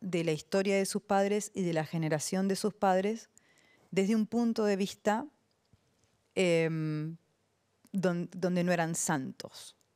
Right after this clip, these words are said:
digamos, ¿no? Había una, una película que se llamaba Los Rubios, donde una hija reconstruía lo que había pasado con la desaparición de sus padres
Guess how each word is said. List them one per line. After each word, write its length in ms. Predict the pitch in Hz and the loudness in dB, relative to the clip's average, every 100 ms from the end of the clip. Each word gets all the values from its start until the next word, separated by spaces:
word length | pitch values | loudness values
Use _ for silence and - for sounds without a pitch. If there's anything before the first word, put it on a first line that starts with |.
| _ _ | _ _
digamos, 260 | 208 202 156 | -12 -10 -10
¿no? 140 | 247 269 _ _ _ _ _ | -12 -12 _ _ _ _ _
Había 120 | 165 | -4
una, 180 | 147 135 | -2 -4
una 200 | - 156 | -2 -2
película 1300 | 135 165 160 165 - 160 160 160 156 151 151 147 151 _ _ _ _ | -2 -2 -2 -4 -4 0 2 4 4 2 2 0 -2 _ _ _ _
que 100 | 160 | -10
se 100 | - | -8
llamaba 300 | - 117 127 | -8 -4 -2
Los 180 | 139 143 | -2 -2
Rubios, 640 | 180 190 185 180 180 160 | -2 0 2 4 4 2
donde 500 | 151 151 147 135 127 - | -4 -2 -2 0 -2 -4
una 160 | - 147 | -2 -2
hija 240 | 151 - | -2 -2
reconstruía 1040 | 147 147 - 151 - 160 151 160 143 139 131 _ _ _ _ _ | -2 -2 -4 -4 -4 -6 -2 -2 0 -2 -6 _ _ _ _ _
lo 160 | 170 | -2
que 120 | 156 | 0
había 260 | 143 156 156 | -2 2 0
pasado 680 | - 147 - 151 147 151 151 | 0 -2 2 2 4 0 -2
con 340 | 156 143 143 | -2 -2 -2
la 80 | 143 | -2
desaparición 640 | 139 156 143 139 139 151 | -2 -2 -2 -4 -2 -4
de 80 | 139 | -6
sus 160 | - 139 | -8 -6
padres 760 | - 175 180 175 180 185 - | 0 2 2 2 0 -4 -10